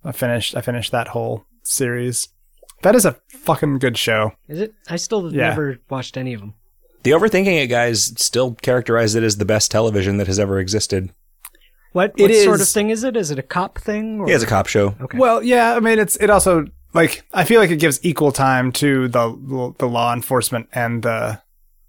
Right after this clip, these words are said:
Speaker 1: the criminal elements,
Speaker 2: Hmm.
Speaker 1: um, and just has some of the, the strongest character-driven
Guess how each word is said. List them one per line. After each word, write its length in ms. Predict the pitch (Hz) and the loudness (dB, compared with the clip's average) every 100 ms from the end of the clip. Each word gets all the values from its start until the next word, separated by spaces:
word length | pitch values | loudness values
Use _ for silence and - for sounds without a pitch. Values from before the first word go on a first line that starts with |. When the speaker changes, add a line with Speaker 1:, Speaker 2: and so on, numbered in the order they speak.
| _ _ _ 139 | _ _ _ -12
Speaker 1:
the 200 | 123 131 | -4 -4
criminal 440 | - 123 117 117 | -2 -2 -2 -4
elements, 580 | 127 120 120 - - - - - | -2 -2 -2 -4 -4 -6 -10 -8
Speaker 2:
Hmm. 60 | |
Speaker 1:
um, 440 | 135 131 - 147 - _ _ _ _ _ _ _ _ _ | -6 -6 -8 -10 -12 _ _ _ _ _ _ _ _ _
and 560 | 123 110 107 110 107 - _ _ _ _ _ _ | -2 -2 -2 -6 -10 -14 _ _ _ _ _ _
just 160 | 147 - | -2 0
has 160 | 139 | 2
some 160 | - 156 | 4 4
of 60 | |
the, 120 | 135 120 | 2 -2
the 180 | 196 143 | -8 -6
strongest 960 | 123 - - 143 135 127 123 117 - - - | -2 -2 -2 0 2 2 0 -2 -4 -6 -12
character-driven 2250 | - - 117 123 - 131 117 113 113 _ _ _ _ _ _ 143 123 120 117 113 110 107 | -8 -4 -2 -4 -4 -2 0 -2 -4 _ _ _ _ _ _ -8 -4 -2 -2 -4 -6 -12